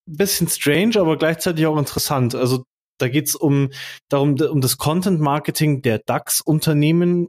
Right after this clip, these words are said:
und, äh, dass das unsichtbar, aber, äh, hochwertig ist oder hochwertig, aber unsichtbar. Und, äh, der Autor,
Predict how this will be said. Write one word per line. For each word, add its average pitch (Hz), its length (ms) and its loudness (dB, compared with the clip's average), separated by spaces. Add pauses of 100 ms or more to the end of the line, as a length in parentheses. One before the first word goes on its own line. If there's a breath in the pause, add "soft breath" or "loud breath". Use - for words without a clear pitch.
und, 139 480 0
äh, 131 180 2
dass 127 180 -2
das - 200 -4 (100)
unsichtbar, 151 920 0 (380)
aber, 123 400 2 (140)
äh, 110 280 2 (480)
hochwertig 113 480 0
ist - 260 -2
oder - 160 -8 (140)
hochwertig, 120 480 0
aber 104 140 0
unsichtbar. 139 580 0 (760 loud breath)
Und, 131 480 2
äh, 120 400 2 (280)
der 123 260 0
Autor, 165 760 0